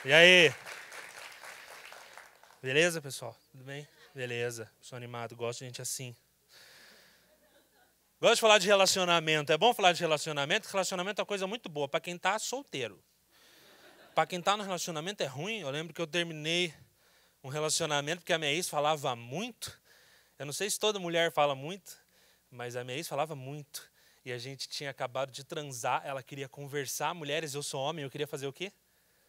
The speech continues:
Ah, vocês sabem. Ah, como vocês são desgraçadas mesmo. Porque não tem sentido querer conversar.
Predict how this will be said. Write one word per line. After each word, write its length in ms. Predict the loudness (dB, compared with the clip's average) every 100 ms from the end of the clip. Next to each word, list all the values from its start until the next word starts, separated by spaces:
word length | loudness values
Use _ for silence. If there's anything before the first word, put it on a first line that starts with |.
| _ _ _ _
Ah, 160 | 2 2
vocês 180 | 0
sabem. 440 | 2 2 2 -4 -14 _ _ -20 -20 -18 -16 -8
Ah, 400 | 0 2 6 6 4
como 160 | 0
vocês 240 | 0 0 0
são 160 | -2
desgraçadas 840 | -2 -2 2 2 4 6 6 4 0
mesmo. 200 | -2 -8 -14 -20 -20 -20 -14
Porque 320 | -12 -4 -2 0
não 180 | -2
tem 240 | 2 4 6
sentido 600 | 4 2 2 2 2 2
querer 220 | 4 4
conversar. 760 | 2 -2 0 0 0 2 0 0